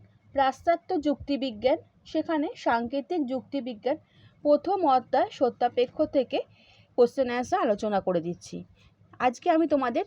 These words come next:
টু মার্কসের কোশ্চেন অ্যান্সার দিয়ে দিচ্ছি। নেক্সট ভিডিওতে এখান থেকে থ্রি মার্কসের কোশ্চেন অ্যান্সার আলোচনা করে দেবো। চ্যানেলে যারা নতুন, চ্যানেলটা সাবস্ক্রাইব করে রাখো, আর ভিডিওটা ভালো লাগলে লাইক এবং বন্ধুদের শেয়ার করে দিও। তাহলে বন্ধুরা, আরম্ভ করে দিচ্ছি।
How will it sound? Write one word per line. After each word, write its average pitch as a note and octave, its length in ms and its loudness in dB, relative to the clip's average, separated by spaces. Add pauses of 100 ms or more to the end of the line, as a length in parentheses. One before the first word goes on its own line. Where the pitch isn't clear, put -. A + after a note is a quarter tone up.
(120)
টু C4+ 140 2
মার্কসের B3 460 0
কোশ্চেন B3 320 2
অ্যান্সার A#3+ 340 0
দিয়ে A3+ 140 -4
দিচ্ছি। A#3 340 -4 (140)
নেক্সট C4 400 0
ভিডিওতে A#3 420 -2
এখান A#3 260 -4
থেকে A#3 240 -6
থ্রি G#3+ 260 -8
মার্কসের G#3 380 -8
কোশ্চেন G3+ 340 -6
অ্যান্সার G3+ 320 -8
আলোচনা F3 320 -4
করে D#3 200 -8
দেবো। D3+ 260 -12 (540)
চ্যানেলে C4 400 0
যারা C4 260 4
নতুন, B3+ 380 -2 (220)
চ্যানেলটা A3 460 -2
সাবস্ক্রাইব B3 460 0 (100)
করে B3+ 120 0
রাখো, A#3+ 260 -4 (440)
আর C#4 180 2
ভিডিওটা C#4 460 2
ভালো C4 300 2
লাগলে C4+ 360 2 (120)
লাইক A#3+ 380 2
এবং B3+ 280 -2
বন্ধুদের A3 460 -4
শেয়ার E3+ 320 0
করে E3+ 260 -10
দিও। D3+ 180 -14 (520)
তাহলে D4 380 2
বন্ধুরা, D4 400 4 (160)
আরম্ভ G3+ 400 0
করে F3 180 -2
দিচ্ছি। E3+ 380 -12